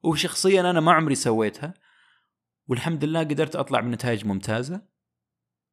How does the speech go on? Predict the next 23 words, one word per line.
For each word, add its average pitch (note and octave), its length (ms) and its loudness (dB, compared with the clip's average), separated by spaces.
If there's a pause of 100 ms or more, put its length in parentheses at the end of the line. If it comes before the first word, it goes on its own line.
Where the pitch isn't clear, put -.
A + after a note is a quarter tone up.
(380)
آه، G2+ 460 0
ما، B2+ 340 0
ما A#2+ 220 0
كان C3+ 320 -2
للسينما A#2+ 600 0
أي B2+ 140 2
علاقة A2+ 480 0
في G#2+ 180 -4
إنه G#2+ 220 -4
أنا A2+ 120 -2
والله G#2 220 0
مثلًا G#2 380 -2 (360)
درجاتي A2+ 480 0
راح G#2 100 0
تنخفض؟ A#2+ 420 -12
لا C#3 180 -2
أبدًا. A2 320 -4 (580)
بالنهاية A#2+ 300 0
درجاتك A#2 540 -2
راح G#2+ 160 -2
تزيد A#2+ 340 -2
بناء A#2 320 0
على A2 360 -2